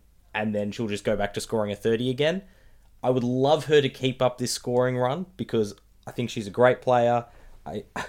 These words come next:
I talked her up big for a reason. She's a very talented player,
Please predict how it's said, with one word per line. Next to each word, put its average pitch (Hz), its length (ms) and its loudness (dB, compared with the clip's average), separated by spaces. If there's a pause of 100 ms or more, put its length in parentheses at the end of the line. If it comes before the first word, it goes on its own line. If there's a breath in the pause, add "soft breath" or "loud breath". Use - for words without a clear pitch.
(160)
I 120 80 2
talked 196 280 6
her 185 80 10
up 131 100 2
big 147 140 0
for 151 120 6
a 120 60 8
reason. 135 320 4
She's 110 180 -2
a 104 60 0
very 131 220 4
talented 117 340 -2
player, 104 360 2